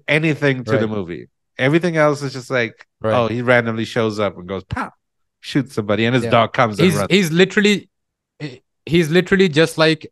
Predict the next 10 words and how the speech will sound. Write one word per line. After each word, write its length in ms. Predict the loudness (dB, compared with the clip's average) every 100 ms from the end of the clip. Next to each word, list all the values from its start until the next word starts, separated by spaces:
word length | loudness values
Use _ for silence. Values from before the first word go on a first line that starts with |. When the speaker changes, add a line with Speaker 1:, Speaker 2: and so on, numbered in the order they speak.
| -2
Speaker 2:
a, 180 | -2 0
a 80 | -2
minor 520 | 0 2 2 2 2 4
obstacle 640 | 2 2 -2 0 0 2
that, 300 | 2 0 0
that, 300 | 0 0 -2 -8 _ _ -2
that, 160 | 0 2
like, 280 | 0 -2 -4
when 340 | 0 0 -2 -4
in, 200 | -2